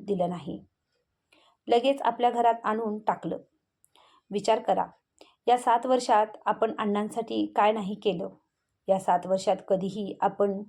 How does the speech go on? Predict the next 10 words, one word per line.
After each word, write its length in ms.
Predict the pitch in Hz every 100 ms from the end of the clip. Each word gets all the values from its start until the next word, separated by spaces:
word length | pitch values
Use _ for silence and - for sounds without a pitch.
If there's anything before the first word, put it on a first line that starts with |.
| -
टूरला 300 | 202 202 220
नाही 240 | 208 196
गेलो. 320 | 196 185 190 - _ _ _ - - _
अण्णांना 540 | 240 240 254 262 240 233 -
एकटं 280 | 226 - 247
राहू 220 | 220 226
द्यायचं 360 | 220 220 220
नाही 320 | 240 185 175 - _ _ -
म्हणून 280 | 196 196 208
आपण 460 | - - 226 196